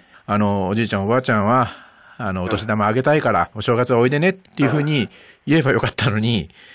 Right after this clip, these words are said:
Speaker 2: はい。
Speaker 1: 集金に来るようなことではダメだよっていうふうに言われたら、
Speaker 2: はい。
Speaker 1: やっぱり子供はちょっとこう、嫌な思いもするし、
Speaker 2: はい。
Speaker 1: お嫁さんの方も嫌な思いをして、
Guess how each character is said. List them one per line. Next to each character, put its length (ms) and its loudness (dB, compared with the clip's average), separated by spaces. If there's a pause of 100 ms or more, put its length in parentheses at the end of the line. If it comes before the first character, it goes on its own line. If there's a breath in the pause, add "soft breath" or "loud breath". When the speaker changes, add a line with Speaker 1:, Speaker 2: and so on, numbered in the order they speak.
(120 loud breath)
Speaker 2:
は 200 0
い。 100 -10
Speaker 1:
集 220 -2
金 100 -2
に 80 0
来 80 -2
る 80 6
よ 40 4
う 20 2
な 80 -2
こ 100 0
と 80 -6
で 80 2
は 60 2
ダ 120 0
メ 120 0
だ 80 2
よ 80 4
っ 40 0
て 160 -6
い 40 2
う 20 0
ふ 20 0
う 20 -2
に 80 -4
言 60 0
わ 80 2
れ 60 -2
た 140 0
ら、 320 0 (480 soft breath)
Speaker 2:
は 200 -2
い。 40 -6
Speaker 1:
や 40 -16
っ 140 -20
ぱ 80 2
り 60 2
子 160 -2
供 200 0
は 120 2
ち 80 0
ょ 20 -4
っ 20 -18
と 140 -2
こ 560 0
う、 340 -20
嫌 200 0
な 120 0
思 160 -4
い 40 -4
も 100 -6
す 160 -8
る 80 -4
し、 340 -6 (400)
Speaker 2:
は 200 -2
い。 100 -10 (100)
Speaker 1:
お 80 -2
嫁 160 0
さ 140 0
ん 40 -2
の 80 -2
方 160 2
も 160 0
嫌 120 2
な 100 2
思 200 -2
い 80 -4
を 80 -8
し 100 -12
て、 320 0